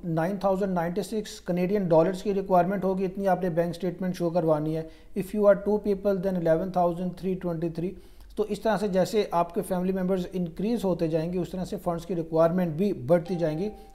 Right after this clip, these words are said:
और आर, आरएनआईपी में, अ, आपके selection के बाद आपकी पूरी family को पीआर मिल रहा होता है और पूरी family मूव कर रही होती है।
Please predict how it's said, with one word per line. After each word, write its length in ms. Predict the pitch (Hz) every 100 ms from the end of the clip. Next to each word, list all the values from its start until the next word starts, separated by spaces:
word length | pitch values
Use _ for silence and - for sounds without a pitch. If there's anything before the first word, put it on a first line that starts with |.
| -
और 220 | 196 190
आर, 340 | 185 208 214 -
आरएनआईपी 640 | 175 208 214 185 175 170 170
में, 240 | 220 - - - -
अ, 40 | 175 170 175
आपके 280 | 165 165 208
selection 400 | 185 180 165 208
के 220 | 185 190
बाद 560 | 160 139 143 170 196 -
आपकी 300 | 160 165 190
पूरी 340 | 185 196 202 214
family 540 | - 180 160 165 214
को 140 | 214 185
पीआर 300 | 180 175 160
मिल 180 | 156
रहा 120 | 151 151
होता 200 | 151 190
है 60 |
और 80 | 175
पूरी 160 | 175 170
family 480 | 165 147 139 147 156
मूव 280 | 135 143 139 -
कर 140 | 123
रही 120 | 123
होती 260 | 120 113 117
है। 240 | 117 -